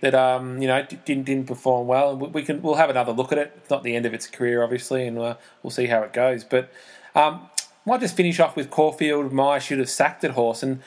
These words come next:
the reason that I brought this race up, Big V, is I know that you were on the red hot favourite, Turath, in race three at Caulfield, which, which won quite well. Um, I was on, uh, Anavisto, but another horse I just had a little two-bet strategy on was Pinion, and that's the one I'm sacking today.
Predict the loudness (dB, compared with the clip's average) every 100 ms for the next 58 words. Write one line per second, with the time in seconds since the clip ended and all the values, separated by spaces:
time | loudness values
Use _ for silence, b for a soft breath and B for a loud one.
0 | B -2 2 2 0 -2 2 0 2 -2
1 | 0 0 2 2 2 -2 -2 -6 0 0
2 | 2 0 2 0 -2 -2 0 0 0 -2
3 | -2 -2 -2 -4 -6 -2 0 0 -4 -10
4 | -6 0 2 0 -4 -20 B B -8 0
5 | 0 0 -2 0 0 -2 -2 0 0 -2
6 | -2 -4 -6 -8 b b b -8 -4 0
7 | 0 2 2 4 2 2 2 0 -2 -4
8 | -10 B 4 4 4 2 2 0 -6 b
9 | b b 4 4 4 0 0 -2 2 4
10 | 4 0 2 2 2 2 0 2 0 0
11 | -2 0 0 0 -2 -2 0 0 0 -2
12 | -2 -2 -2 -2 -2 -6 -8 -6 -4 -2
13 | -2 -2 -2 -2 0 0 0 -2 -2 -2
14 | -2 -6 0 2 2